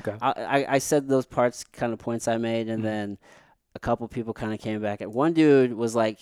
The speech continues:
Speaker 2: he couldn't play in the N F L, the N H L, or he couldn't play soccer.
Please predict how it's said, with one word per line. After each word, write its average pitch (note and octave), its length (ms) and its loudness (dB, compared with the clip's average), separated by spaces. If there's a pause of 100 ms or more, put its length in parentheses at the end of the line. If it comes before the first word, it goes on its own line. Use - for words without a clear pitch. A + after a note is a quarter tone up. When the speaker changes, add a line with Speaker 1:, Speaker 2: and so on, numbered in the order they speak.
(140)
Speaker 2:
he - 240 -8
couldn't C3+ 500 -4
play A#2 520 0
in G2+ 440 -8
the G2+ 140 -8
N A2+ 140 -6
F A2 240 -6
L, G#2 420 -8
the F#2+ 120 -14
N G2+ 140 -10
H G2+ 260 -12
L, G2 360 -10
or F#2+ 160 -12
he F#2+ 80 -12
couldn't - 300 -16
play F#2 180 -16
soccer. - 560 -18